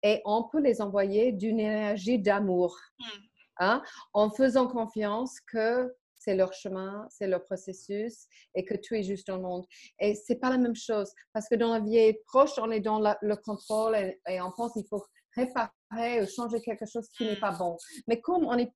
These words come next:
Speaker 1: plus dans cette, euh, cette, euh, monde binaire où il y a bon, mauvais, euh,
Speaker 2: Hmm.
Speaker 1: right et wrong, tu vois. Et, euh, c'est ça la différence. C'est, c'est, c'est une nuance.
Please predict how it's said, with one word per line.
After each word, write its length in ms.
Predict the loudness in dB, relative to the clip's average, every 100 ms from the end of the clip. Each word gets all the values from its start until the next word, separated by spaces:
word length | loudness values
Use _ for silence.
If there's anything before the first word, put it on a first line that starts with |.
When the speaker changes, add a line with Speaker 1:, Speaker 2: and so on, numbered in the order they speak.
| _
Speaker 1:
plus 220 | 4 6
dans 160 | 6 4
cette, 320 | 2 0 0 _ -12
euh, 800 | -12 -10 -10 -10 -10 -12 -12 -14 _ -20 _
cette, 280 | 4 4 2 0
euh, 260 | 6 6 6 2
monde 400 | 2 2 2 0
binaire 800 | 2 2 4 4 4 2 0 _
où 220 | 0 2
il 140 | 2 0
y 80 | 0
a 60 | 0
bon, 340 | 2 2 0
mauvais, 720 | -2 -2 0 0 0 -4 -8 _ _ _ -8
euh, 200 | -2 -2 0
Speaker 2:
Hmm. 100 | 4
Speaker 1:
right 240 | 6 4 0
et 100 | -2
wrong, 300 | 0 -2 -4
tu 120 | -6
vois. 140 | -4 -4 -8 -20 -20 -10 0
Et, 280 | 2 4 4
euh, 180 | 0 -2
c'est 120 | -4 -2
ça 200 | 2 4
la 140 | 4
différence. 560 | 0 -2 -4 -4 -6 -4
C'est, 140 | -6
c'est, 220 | -4 -4 -4
c'est 300 | 0 2 2
une 200 | 4 4
nuance. 520 | 2 2 0 -2